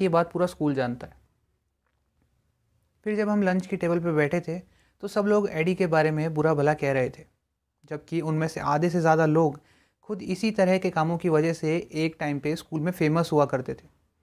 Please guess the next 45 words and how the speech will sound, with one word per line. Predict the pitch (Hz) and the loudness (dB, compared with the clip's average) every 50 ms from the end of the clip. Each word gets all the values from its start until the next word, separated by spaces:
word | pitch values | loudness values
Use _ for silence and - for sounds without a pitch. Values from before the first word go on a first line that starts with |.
| _ _ _ _ _ | _ _ _ _ _
साइमन | 190 180 185 196 208 214 | -4 -4 -2 -2 -2 -2
की | 214 226 214 | 0 2 2
ऐप | 190 175 175 - | 2 2 2 0
की | 185 | -2
वजह | 160 147 135 131 123 | 0 0 0 -2 -6
से। | - - - - _ _ _ _ _ _ _ _ 143 | -8 -12 -20 -20 _ _ _ _ _ _ _ _ -18
लेकिन | 139 127 143 143 139 | -16 -12 -10 -6 -4
अब | 143 165 180 - - _ - _ _ _ _ 143 | -4 -4 -4 -6 -10 _ -20 _ _ _ _ -8
ये | 165 185 185 | -6 -4 -2
सब | - 190 185 | -2 -2 -2
इतनी | 190 185 196 185 160 | 0 0 0 0 2
बेशर्मी | 151 - - - 185 180 190 196 | 2 0 2 2 2 2 2 2
के | 180 190 | 2 2
साथ | 185 - 170 170 | 2 2 2 2
यहाँ | 170 170 165 160 147 | 2 2 2 2 4
आराम | 143 147 151 160 160 | 4 4 4 4 2
से | - - 165 | -2 -4 -2
बैठ | 151 156 156 165 160 | 2 2 2 2 0
के | - - 160 160 | -2 -6 -6 -6
किसी | 156 - 165 - - 170 | -4 -6 -6 -4 -2 0
और | 160 165 170 170 | 2 2 2 2
को | - - - | 2 0 0
जज | 156 156 143 - | 2 0 0 0
कर | - 147 135 | 0 -2 -2
रहे | 123 127 120 | 0 -2 -6
हैं। | 117 - _ _ _ _ _ _ _ _ _ _ _ _ _ _ _ _ _ _ _ _ _ _ _ _ _ _ _ _ _ _ _ _ _ _ _ _ - | -6 -10 _ _ _ _ _ _ _ _ _ _ _ _ _ _ _ _ _ _ _ _ _ _ _ _ _ _ _ _ _ _ _ _ _ _ _ _ -10
मैंने | 190 208 220 220 | -8 -6 -4 -2
अभी | 202 220 | 0 0
उनकी | 214 208 208 220 | 2 2 0 0
तरफ | 208 - 190 190 185 | 0 0 0 0 0
से | - 196 | 0 0
मुंह | 185 190 180 | 2 0 0
फेरा | - 165 156 160 170 | 0 0 2 2 4
ही | 170 180 | 2 2
था | 180 190 185 170 156 | 2 2 2 2 0
कि | 156 - 165 165 | 0 -4 -6 -6
इतने | 160 - 180 180 175 | -4 -4 -4 -4 -2
में | 170 170 180 185 185 | -2 -2 -2 -4 -2
केली | - 160 147 147 160 170 | -2 -2 0 0 0 0
ने | 170 165 170 | -2 -2 0
मुझसे | 170 165 156 156 - 165 165 | 0 -2 -2 -4 -4 -4 -2
मेरा | 160 160 156 170 | -2 0 0 -2
फ़ोन | 165 - 160 151 143 139 | -2 -2 -4 -2 -2 0
मांग | 139 127 127 123 | 0 -2 -2 -2
लिया, | 120 - | -4 -8